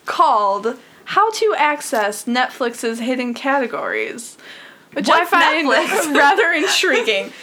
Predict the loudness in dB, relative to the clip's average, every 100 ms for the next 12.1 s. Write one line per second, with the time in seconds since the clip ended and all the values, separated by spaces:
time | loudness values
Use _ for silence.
0 | -12 -4 -2 0 0 -2 -2 0 0 -2
1 | -2 -2 -2 -4 -4 -4 -2 0 0 -2
2 | -2 -2 -2 -4 -4 -4 -6 -6 -4 -6
3 | -2 0 0 0 0 0 -2 -4 -10 -14
4 | -18 _ _ -20 -12 -4 0 0 0 -2
5 | -2 0 0 -2 -4 -6 -6 -4 -4 -6
6 | -10 -4 -2 -2 -4 -6 -8 -16 -10 -2
7 | 0 0 -2 -2 0 2 2 0 -4 -6
8 | -6 -8 _ _ _ _ _ -2 0 0
9 | -2 -2 -2 0 0 -2 -4 -12 -16 -18
10 | -16 -12 -12 -8 -4 -2 0 -2 -2 -4
11 | -6 -4 -4 -4 -6 -6 -8 -12 -12 -14